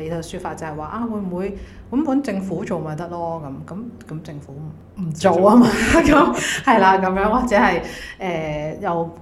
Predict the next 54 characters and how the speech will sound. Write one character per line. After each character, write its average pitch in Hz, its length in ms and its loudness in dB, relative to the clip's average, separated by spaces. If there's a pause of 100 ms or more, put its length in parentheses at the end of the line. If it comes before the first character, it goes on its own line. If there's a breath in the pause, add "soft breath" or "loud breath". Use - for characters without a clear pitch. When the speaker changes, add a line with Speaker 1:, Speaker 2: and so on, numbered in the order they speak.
(100)
Speaker 1:
或 175 140 -2
者 202 100 -6 (260)
佢 175 200 0
未 185 120 -2
考 175 200 0
慮 190 80 0
到， 175 120 -4
覺 180 120 -6
得 220 100 -6
呢 220 80 -8
樣 208 220 -6
唔 151 160 -8
係 135 100 -12
priority 165 480 -8
啫。 - 80 -18 (400)
Speaker 2:
OK。 123 240 -12 (640)
Speaker 1:
係。 - 100 -20
Speaker 2:
即 - 140 -10
係， 147 60 -6 (580 loud breath)
即 233 100 -8
係 226 40 -4 (140)
你 117 80 0
就 113 380 -6
變 143 260 -8
相 127 500 -6 (520)
義 139 240 -8
工 185 240 2
呢 185 80 4
一 180 160 0
件 120 220 -8
事 113 260 -8
就 113 80 -6
係 110 200 -6 (380 loud breath)
填 104 380 -10
縫 107 320 -8
喺 117 140 -4
呢 143 80 0
個 156 120 0
社 - 180 -6
會 113 400 -2
入 131 100 -2
邊 104 340 -8
嘅 104 240 -8 (400 loud breath)
一 175 80 -2
啲 175 260 -2 (200)
錢 113 420 -8
可 143 180 -2
能 117 220 -2
去 117 60 -2
唔 101 180 -4
到 107 80 -6
嘅 117 140 -6
角 110 220 -6
落， 107 220 -8